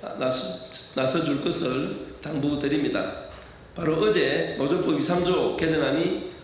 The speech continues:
국회를 통과했습니다. 그간 택배 노동자는 특수고용 노동자라는 이유로 대리점 갑질에 무방비로 노출되어 왔습니다. 그 결과 이천이십일 년 이십육 명이라는 집단 가로사라는 끔찍한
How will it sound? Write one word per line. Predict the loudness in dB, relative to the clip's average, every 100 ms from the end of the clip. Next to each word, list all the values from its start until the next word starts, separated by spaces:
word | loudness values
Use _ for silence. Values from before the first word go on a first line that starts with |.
| -14 -6
국회를 | -4 0 2 4 2 0 -4 -10 -8
통과했습니다. | -2 2 2 2 -2 -4 -6 -10 -14 -14 -4
그간 | 0 2
택배 | 2 2 2
노동자는 | 2 4 4 4 2 0
특수고용 | 0 0 2 4 4
노동자라는 | 4 2 2 2 2 2
이유로 | 2 2 2 0 -2 -6 -10
대리점 | -2 0 4 4
갑질에 | 2 2 0 0 0 0
무방비로 | 2 4 4 4 2 0 -6 -4
노출되어 | -2 0 0 2 2
왔습니다. | 2 0 0 -2 -4 -6 -10
그 | -4 2
결과 | 2 4 2 2
이천이십일 | 2 2 2 0 2 4
년 | 2 0 -6 -10 -8
이십육 | -2 0 2 2 2 4 2 0 -4 -12 -6
명이라는 | 0 2 2 2 0 -2 -8 -6
집단 | -4 0 2 2
가로사라는 | 2 2 4 2 2 2 2 2 2
끔찍한 | 0 0 2 2 2 0